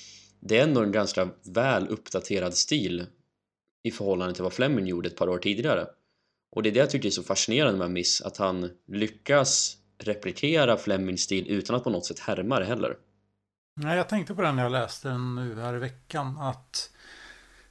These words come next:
Speaker 2: Amis har ju, han har ju, han är ju lite mer krass, lite torrare, eh, i sitt, eh, sitt sätt att skriva. Han är ju inte, han är inte lika målande som Fleming, eh,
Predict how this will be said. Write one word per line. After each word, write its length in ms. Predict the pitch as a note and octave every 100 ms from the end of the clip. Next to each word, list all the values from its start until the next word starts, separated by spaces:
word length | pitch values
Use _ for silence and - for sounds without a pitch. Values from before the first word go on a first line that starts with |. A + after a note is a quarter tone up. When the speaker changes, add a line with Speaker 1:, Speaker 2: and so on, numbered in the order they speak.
| _ _ _ -
Speaker 2:
Amis 400 | - D3 G#3 -
har 160 | D#3+ D#3
ju, 200 | D3+ C#3+
han 260 | E3+ B2 E3
har 180 | E3+ G#3+
ju, 340 | F#3 F3+ F3+ - _ _ _ _
han 200 | - D#3
är 40 | F3+
ju 80 | G3
lite 200 | F#3+ E3
mer 60 | -
krass, 440 | - F3+ - -
lite 200 | C#3+ C3 C3 _ - -
torrare, 720 | - G#3 F3+ B2+ G#3 E3+ B2+ - - _ _ _ -
eh, 680 | C3+ A#2+ A2+ A2+ A2+ A#2 D3+ - _ _ _ _ -
i 60 | B2
sitt, 680 | - A#2+ - _ _ - - D#3+ - D#3+
eh, 200 | C3 C3
sitt 240 | - B2+
sätt 260 | - B2+ -
att 80 |
skriva. 400 | C3+ - D#3 C#3 C3
Han 200 | D3 E3
är 40 |
ju 60 | E3
inte, 560 | C#3 - C3+ B2 A#2+ A2+ _ _ - -
han 140 | D3
är 40 |
inte 160 | E3+ F3+
lika 200 | F3 E3
målande 1120 | C#3+ E3 D#3+ C3 B2 D#3 E3+ E3+ E3 D#3 D#3+
som 180 | C#3 C3+
Fleming, 400 | B2+ B2 A#2+ C3+ D#3+ B2 _ _ - - - _
eh, 640 | C3 A#2+ A2+ A2 A2 A2+